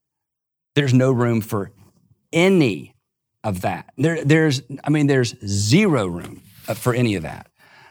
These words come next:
Um, because Jesus was so clear, the Apostle Paul was so clear on all of these things. And when the Apostle Paul's eyes were open on the road to Damascus, he saw everything different. Think about this. He went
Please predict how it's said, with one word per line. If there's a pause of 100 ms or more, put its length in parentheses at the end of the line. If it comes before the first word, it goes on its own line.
(140)
Um,
because
Jesus
was
so
clear,
the
Apostle
Paul (380)
was
so
clear
on
all
of
these
things.
And
when
the
Apostle
Paul's
eyes
were
open
on
the
road
to
Damascus,
he
saw
everything
different.
Think
about
this. (1700)
He
went